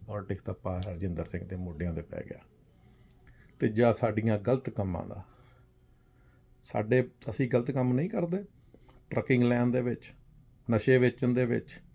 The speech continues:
ਫਰੌਤੀਆਂ ਦੇ ਵਿੱਚ, ਪਜ-, ਪਲਾਜ਼ਿਆਂ 'ਚ ਗੰਦ ਪਾਉਣ 'ਚ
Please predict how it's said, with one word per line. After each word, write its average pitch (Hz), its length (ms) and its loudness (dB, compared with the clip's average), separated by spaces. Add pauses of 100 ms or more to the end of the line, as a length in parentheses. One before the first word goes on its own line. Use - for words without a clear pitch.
(580)
ਫਰੌਤੀਆਂ 127 500 4
ਦੇ 127 120 2
ਵਿੱਚ, 113 280 0 (2500)
ਪਜ-, 113 140 2
ਪਲਾਜ਼ਿਆਂ 123 580 6
'ਚ 120 60 2
ਗੰਦ 107 400 2
ਪਾਉਣ 123 340 2
'ਚ 143 120 -8